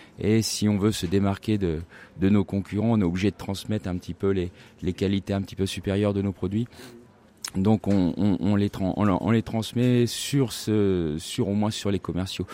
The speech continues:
Sur le marketing, il y a plus un échange. Euh, ils nous nourrissent des po-, potentiels ou de, des tendances qui existent, et puis nous,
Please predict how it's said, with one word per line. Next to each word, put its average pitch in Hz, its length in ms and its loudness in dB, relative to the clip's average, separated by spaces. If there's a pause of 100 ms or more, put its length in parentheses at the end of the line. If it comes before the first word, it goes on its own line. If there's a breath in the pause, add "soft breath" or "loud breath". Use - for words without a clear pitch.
(220 loud breath)
Sur 113 160 2
le 117 60 6
marketing, 127 460 2
il 139 40 4
y 127 60 4
a - 20 4
plus 131 300 -2
un 123 100 4
échange. 127 580 0 (480 loud breath)
Euh, 101 680 2
ils 113 80 6
nous 131 120 6
nourrissent 131 440 0
des 107 160 0
po-, - 360 -10
potentiels 120 540 2
ou 107 160 6
de, 98 160 4
des 92 240 6
tendances 120 420 2
qui - 140 -6
existent, 110 460 0
et 98 40 2
puis 104 200 0
nous, 120 100 6